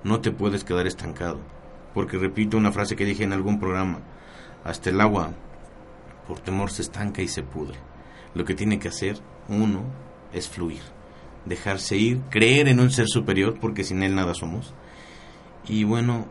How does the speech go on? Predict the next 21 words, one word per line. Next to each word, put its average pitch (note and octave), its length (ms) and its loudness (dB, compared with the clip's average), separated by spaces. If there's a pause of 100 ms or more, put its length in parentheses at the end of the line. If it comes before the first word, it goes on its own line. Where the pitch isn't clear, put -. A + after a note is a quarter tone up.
aceptar A2 460 -2
lo B2+ 100 2
que G#2+ 100 -4
nos G2+ 160 -2
toca - 240 -8
vivir A2+ 280 -2 (260)
y G2+ 40 -4
aceptarlo A2+ 460 0
de G#2 80 2
la F#2+ 100 2
mejor F#2+ 240 -2
manera C3 400 6 (440)
para G2 140 0
que F#2 100 0
podamos, G2+ 500 2 (400)
este, F#2 1040 2 (480)
ser A2+ 240 4
ese A2 180 2
ejemplo F#2+ 420 -2
de E2+ 100 0
vida D2+ 180 -8